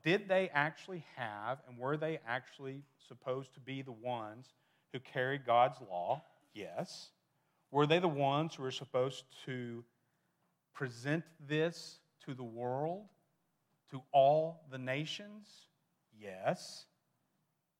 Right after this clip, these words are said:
Had they been doing that?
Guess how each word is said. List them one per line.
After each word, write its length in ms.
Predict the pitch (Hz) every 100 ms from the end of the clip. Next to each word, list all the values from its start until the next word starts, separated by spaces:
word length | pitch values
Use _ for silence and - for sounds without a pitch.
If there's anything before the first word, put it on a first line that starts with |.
| _ _ _ _ _
Had 440 | - 165 170 165 156
they 220 | 165 160
been 380 | 147 165 160 139
doing 480 | 165 214 180 117 98 _ _ -
that? 340 | 113 92 85